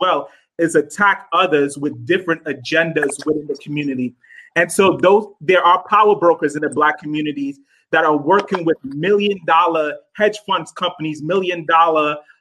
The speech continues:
um, um, tho-, tho-, those companies in San Francisco's and the tech giants. And those black people, to be quite frank about it, has to play the game a certain way in order to make sure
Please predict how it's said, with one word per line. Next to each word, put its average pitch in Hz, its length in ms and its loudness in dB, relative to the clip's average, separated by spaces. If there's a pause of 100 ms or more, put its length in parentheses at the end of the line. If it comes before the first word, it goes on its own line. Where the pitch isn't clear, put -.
um, 143 800 2 (880)
um, 156 340 0 (380)
tho-, 175 260 2
tho-, 180 180 2
those 170 180 0
companies 170 440 -6
in 160 80 -8
San 175 220 -6
Francisco's 156 680 -2
and 147 160 -2
the - 80 0
tech - 260 -8 (240)
giants. 156 480 0 (400)
And 190 320 0
those 233 360 4
black 170 360 0
people, 170 260 -6
to 156 100 -8
be 165 100 -6
quite 160 260 -2
frank 160 280 -4
about 147 280 -2
it, 143 120 -6 (200)
has 170 280 0
to 196 100 0
play 190 240 0
the 175 80 -2
game 175 360 -4
a 160 60 -4
certain 147 400 -2
way 151 220 -4
in 147 80 -8
order 156 320 0
to 151 160 -4
make 165 300 -6
sure 156 540 0